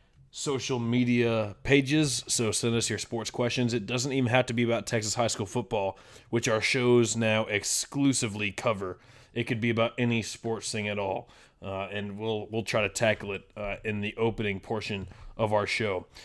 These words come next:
Then let's get kicked off with our two favorite bits. Today in sports history is the first one. On nineteen, in nineteen fifty-eight, Hall of Famer Roberto Clemente, this is a baseball one, tied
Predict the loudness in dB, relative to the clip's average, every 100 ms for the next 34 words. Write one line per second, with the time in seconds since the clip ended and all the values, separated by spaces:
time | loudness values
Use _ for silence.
0 | -20 -20 -20 -8 2 6 6 6 2 2
1 | 0 4 6 6 6 2 4 2 2 4
2 | 6 4 2 2 0 -2 -2 -2 -2 -4
3 | -4 0 4 6 4 2 -2 -4 -4 -6
4 | -6 -8 -8 -8 -12 -20 -20 -6 0 0
5 | 0 -2 0 0 0 0 2 2 4 4
6 | 2 2 4 6 4 -2 _ _ 0 4
7 | 4 4 2 2 0 0 2 4 4 0
8 | -6 0 2 2 0 -4 -4 -2 -4 -4
9 | -4 2 2 4 4 4 2 4 2 2
10 | -2 -2 -2 -4 0 0 0 -6 -6 -8
11 | -10 -14 -20 -20 _ -6 2 6 8 6
12 | 4 -2